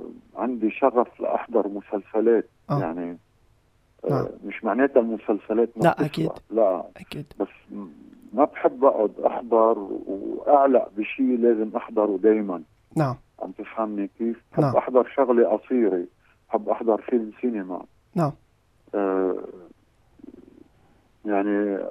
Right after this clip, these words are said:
Speaker 1: إذا حضرت شغلة ووقفتها،
Speaker 2: نعم.
Speaker 1: بكون عم بظلم رفقاتي اللي عم بحضرهم.
Speaker 2: صح. طيب، شو هو آخر فيلم حضرته، إذا فينا نقول؟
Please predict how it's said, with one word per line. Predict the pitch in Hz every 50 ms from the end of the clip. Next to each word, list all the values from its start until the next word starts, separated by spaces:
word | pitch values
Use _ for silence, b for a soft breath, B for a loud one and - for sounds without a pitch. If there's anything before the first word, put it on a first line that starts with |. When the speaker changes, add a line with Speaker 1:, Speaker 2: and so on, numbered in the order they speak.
| - - -
Speaker 1:
إذا | 107 101 110
حضرت | - - 113 135 143 143 -
شغلة | - - 156 135 139 135 123
ووقفتها، | 117 110 113 - - - 135 - - - - 110 107 117 - - -
Speaker 2:
نعم. | 165 147 135 - _ _ _ _ _ _ _ _ _ _ _ _ _ _ _ _ _ _ _ _ _ _ _ _
Speaker 1:
بكون | _ _ - 135 139 135 131 127 123 120
عم | 113 110 117 120 120
بظلم | 131 139 131 123 131 131 120 117
رفقاتي | 113 - - - - 143 139 131 - 123
اللي | 110 101
عم | - 110 110
بحضرهم. | 104 98 - - 127 -
Speaker 2:
صح. | 208 185 156 - - - - - _ _ _ _ _ _ _ - - -
طيب، | - 160 156 156 147 -
شو | - 254
هو | 233 240 269 247 - - -
آخر | 220 233 233 - 214
فيلم | - - 214 196 190 180
حضرته، | - - 156 180 175 160 - - -
إذا | 143 143 143
فينا | 139 - 156 147 143
نقول؟ | - - 147 143